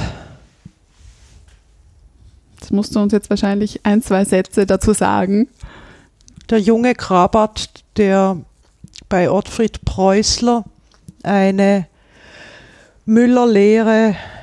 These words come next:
Speaker 2: in einer verzauberten Mühle macht.
Speaker 1: Wenn eine Kristallkugel die Wahrheit über mich, mein Leben oder die Zukunft verraten könnte, was würde ich wissen wollen?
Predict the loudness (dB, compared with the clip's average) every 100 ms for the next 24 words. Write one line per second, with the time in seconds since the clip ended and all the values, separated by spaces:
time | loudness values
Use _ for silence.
0 | -20 -20 -8 -4 -4 -4 -2 -2 -2 -2
1 | -4 -8 -8 -8 -4 -2 -2 -2 -6 -8
2 | -8 -6 -6 -6 -6 -8 -10 -16 -20 -20
3 | _ _ _ _ _ _ _ _ _ _
4 | _ -20 _ _ 0 2 2 2 0 0
5 | -4 -4 -4 -2 -2 -2 -2 -2 -4 -4
6 | -4 -2 -2 -2 -2 -2 -2 2 2 2
7 | 0 -2 -2 -2 0 2 2 0 -2 -2
8 | -4 -2 -2 -2 -2 -2 0 0 -2 0
9 | 0 0 -2 0 0 0 -4 -2 -2 -2
10 | 0 2 2 0 -2 -2 -2 -2 -2 -2
11 | -4